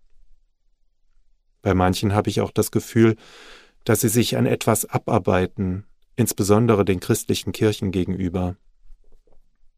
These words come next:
Da schlägt berechtigte Kritik, die ja so wichtig ist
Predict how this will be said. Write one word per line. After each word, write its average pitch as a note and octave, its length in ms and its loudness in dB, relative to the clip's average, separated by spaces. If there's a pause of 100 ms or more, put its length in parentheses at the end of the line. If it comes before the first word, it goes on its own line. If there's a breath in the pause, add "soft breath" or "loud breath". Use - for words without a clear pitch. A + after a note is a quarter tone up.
(200)
Da F#2+ 100 -4
schlägt - 440 0
berechtigte G2+ 560 -2
Kritik, - 600 -4 (480)
die G2 60 0
ja F2+ 120 2
so E2+ 160 0
wichtig - 380 -4
ist - 460 -6